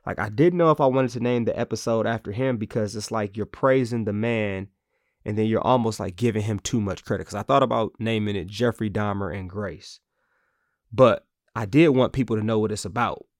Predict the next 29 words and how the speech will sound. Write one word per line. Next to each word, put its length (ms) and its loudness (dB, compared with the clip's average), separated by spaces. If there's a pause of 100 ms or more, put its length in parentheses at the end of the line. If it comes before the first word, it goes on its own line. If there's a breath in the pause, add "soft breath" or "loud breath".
(880)
And 160 0
I 60 4
went 200 4
with 120 4
this 200 0
title, 460 2
Is 240 -4
There 260 2
Such 440 -2
Thing 260 2
as 160 -4
Too 220 -2
Much 260 -2
Grace? 340 0
Because 680 -2 (1040)
Jeffrey 400 4
Dahmer's 420 4
story, 400 0
Jeffrey 320 2
Dahmer's 420 2
life 360 0 (400)
makes 600 0
Christians, 640 -2
he 120 -2
makes 320 0 (160)
anyone 640 2
question, 720 0
like, 200 -18 (100)
"Dog, 360 -4